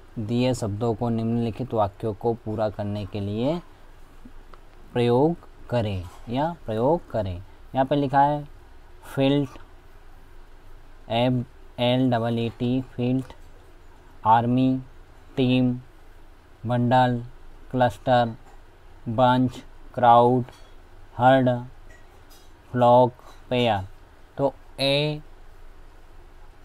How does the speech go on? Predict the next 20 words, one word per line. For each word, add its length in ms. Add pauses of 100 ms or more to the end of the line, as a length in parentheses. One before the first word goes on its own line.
(680)
of 280
pupil, 920
तो 60
यहाँ 200
पे 100
हो 100
जाएगा 360
crowd, 680 (840)
A 300
herd 680 (420)
of 260
cattle, 680 (300)
एक 220
पशुओं 400
का 180
समूह, 580 (1200)
A 160
bunch 380
of 340
banana, 760